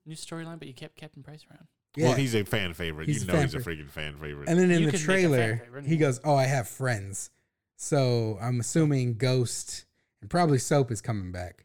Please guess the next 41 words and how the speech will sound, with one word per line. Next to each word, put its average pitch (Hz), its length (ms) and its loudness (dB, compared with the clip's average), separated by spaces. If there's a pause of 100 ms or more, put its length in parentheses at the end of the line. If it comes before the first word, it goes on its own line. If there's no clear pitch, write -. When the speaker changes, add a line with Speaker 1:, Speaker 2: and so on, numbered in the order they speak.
Speaker 3:
But 139 120 -4
see, 175 100 0
here's 196 140 2
the 143 100 0
thing. 104 440 -4 (260)
Soap 180 420 -2 (180)
and 107 560 -6 (280)
Captain 127 360 -8
Price 120 460 -4
were 104 260 -4
the 101 240 -8
only 131 260 -6
two 117 640 -6
characters 95 960 -8 (300)
that 95 280 -6 (120)
I 101 360 -6 (320)
could 98 140 -12
even 95 260 -6
remember. 85 640 -8
<laughs> - 60 -20 (400)
Because 139 380 0
Speaker 2:
You 180 80 4
don't 202 100 0
remember 214 220 0
Ghostface 196 680 -2
Killer? 269 480 -4
Speaker 3:
I 120 120 0
remember, 170 540 2
but 120 140 -2
I 143 60 0
thought 151 160 -2
that 143 100 2
was 127 100 0
just 113 120 -8
the 110 80 -6
name 110 200 0
of 87 320 -8
one 101 140 -2
of 90 80 -2
the 92 60 -4
games 82 680 -8